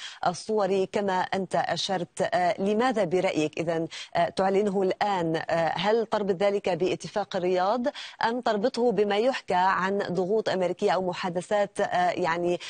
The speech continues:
آه، مباشرة أو غير مباشرة تجري بين السعودية وبين الحوثيين،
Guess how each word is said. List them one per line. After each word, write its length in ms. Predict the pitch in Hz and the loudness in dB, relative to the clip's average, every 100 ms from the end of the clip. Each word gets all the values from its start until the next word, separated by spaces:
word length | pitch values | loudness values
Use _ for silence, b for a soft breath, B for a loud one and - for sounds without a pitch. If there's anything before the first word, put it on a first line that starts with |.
| B | B
آه، 260 | - 180 170 | 0 2 2
مباشرة 420 | 180 180 208 220 | 2 2 2 2
أو 140 | 180 175 | 2 2
غير 220 | 196 202 | 0 0
مباشرة 520 | 185 180 190 - 180 | 0 0 0 0 -2
تجري 340 | 175 208 180 | 0 0 0
بين 220 | 170 208 208 | 0 0 0
السعودية 460 | - 175 175 202 | -2 -4 0 2
وبين 280 | 190 190 208 | 2 2 0
الحوثيين، 640 | 202 - 185 202 214 202 | -2 -4 -6 -2 0 0